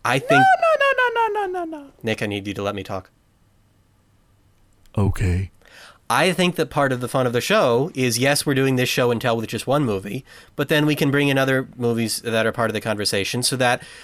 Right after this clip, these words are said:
Speaker 1: the audience has more that they can converse with, because I, I think that we could easily spend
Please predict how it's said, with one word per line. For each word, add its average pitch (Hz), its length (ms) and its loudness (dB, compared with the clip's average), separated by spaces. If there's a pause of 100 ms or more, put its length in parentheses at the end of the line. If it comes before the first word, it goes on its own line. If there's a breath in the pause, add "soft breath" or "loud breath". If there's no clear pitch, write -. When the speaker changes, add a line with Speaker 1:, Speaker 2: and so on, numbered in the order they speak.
(640 loud breath)
Speaker 1:
the 143 140 2
audience 143 420 2
has 135 200 0
more 139 160 2
that 135 80 -2
they 147 140 0
can 160 140 0
converse 185 440 0
with, 92 240 -8
because 120 460 -2 (120)
I, 123 200 0
I 143 40 0
think 151 240 -2
that 151 240 0
we 143 140 0
could 160 180 -2
easily 175 540 0
spend 131 600 0